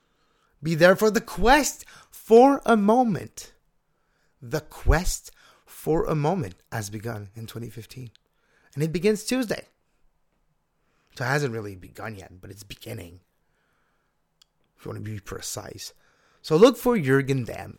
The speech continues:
in that game. Six-foot-one winger. Number twenty-five. And by the way, there's a number one seventy-five in that <laughs> team.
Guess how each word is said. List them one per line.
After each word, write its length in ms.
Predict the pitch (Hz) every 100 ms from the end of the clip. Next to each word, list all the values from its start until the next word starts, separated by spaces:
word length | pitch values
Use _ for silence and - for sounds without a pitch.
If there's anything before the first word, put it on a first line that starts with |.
| -
in 260 | 143 143
that 300 | 113 117 104
game. 360 | - 110 90 92 _ _ _ _
Six-foot-one 920 | - - 170 - 160 117 120 127 110
winger. 340 | 110 120 117 - _ _ _ _ _ _ _ _ _ _ _ _ -
Number 360 | 160 190 214
twenty-five. 1080 | 220 - 135 127 113 - 101 - - - - _ _ _ _ _ _ _ _ _ _ _ _ _ _ _ _ _ -
And 140 | 120
by 140 | 120 120
the 100 | 117
way, 300 | 120 131 131 _ -
there's 280 | 117 113
a 140 | 117 113
number 420 | 117 127 123 127
one 260 | 107 135 127
seventy-five 640 | - 113 113 - 95 107
in 100 | 107
that 180 | 98 -
<laughs> 0 |
team. 340 | - - 139